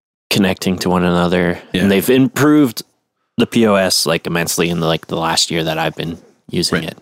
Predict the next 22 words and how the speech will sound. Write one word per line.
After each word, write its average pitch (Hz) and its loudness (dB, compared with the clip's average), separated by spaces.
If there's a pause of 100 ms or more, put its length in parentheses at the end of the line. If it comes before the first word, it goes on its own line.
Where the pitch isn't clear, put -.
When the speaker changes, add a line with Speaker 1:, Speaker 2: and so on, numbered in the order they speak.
(580)
Speaker 1:
But - -2 (600)
the 101 0
website, 92 0 (180)
definitely, - -12 (280)
it - -6
would - 0
be 92 -2
nice - -8
if - -12
they - -8
fixed - -8
that. - -8 (560)
Speaker 2:
Yeah. - -10 (1160)
Yeah. 78 -16 (260)
Speaker 1:
But - -10
there's 101 -2
also, 92 0
like, 80 -6 (380)
eh, 120 4 (180)
y-, 117 2 (120)
y-, - 0
you're, 113 4